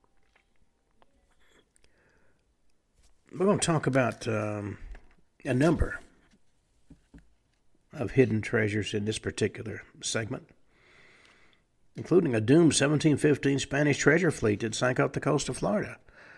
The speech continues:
The entire fleet. I've got a few coins from that little, um, escapade. Uh, then, of course, let's not forget the, the Copper Scroll, which promises a hundred and sixty tons of gold bars, coins, and silver scattered throughout sixty locations in the,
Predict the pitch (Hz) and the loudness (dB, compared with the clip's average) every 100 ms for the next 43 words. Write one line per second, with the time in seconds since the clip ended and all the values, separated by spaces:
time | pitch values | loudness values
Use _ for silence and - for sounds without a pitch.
0 | - _ - 135 135 127 139 156 156 165 | -20 _ 6 6 6 4 4 4 4 2
1 | - - 175 190 - - - - - - | 2 2 4 2 4 4 4 0 -20 -20
2 | _ _ _ _ _ _ _ _ _ - | _ _ _ _ _ _ _ _ _ -6
3 | 143 147 - 160 - 151 143 95 95 - | -2 0 0 0 0 -2 -2 -6 2 2
4 | 107 101 95 - 107 - 127 101 98 - | 2 -4 -8 -12 -14 -12 -10 -6 -6 -10
5 | - - - - - - 110 104 101 - | -16 -20 -20 -20 -20 -12 -10 -10 -14 -20
6 | _ - 113 - - 110 - - _ _ | _ -6 -6 -6 -4 -4 -4 -14 _ _
7 | _ - _ _ - - - - - _ | _ -20 _ _ -20 -20 -20 -20 -20 _
8 | _ 110 110 110 107 117 113 143 113 135 | _ -4 0 0 -2 -4 0 4 6 4
9 | - 107 - 107 - 104 107 113 - 101 | 2 -2 0 -2 -2 -4 -2 -4 -4 -4
10 | 107 - 123 117 110 - 123 156 131 127 | -4 0 -2 0 -2 2 2 4 2 0
11 | 104 - 120 117 107 117 107 117 127 113 | -2 0 2 2 0 0 2 2 0 -2
12 | - 127 - 117 131 127 117 117 110 120 | 0 0 0 -2 0 2 2 0 2 4
13 | 131 123 123 131 131 - - 135 135 127 | 4 4 2 4 2 0 -2 0 0 -2
14 | 120 - 156 139 113 - 120 117 113 123 | -2 0 0 0 -4 0 2 2 2 2
15 | 120 120 - 127 - 123 123 120 139 139 | 0 0 -4 -4 -4 -2 -2 0 -2 0
16 | 113 113 113 117 113 | -4 -4 -6 -6 -8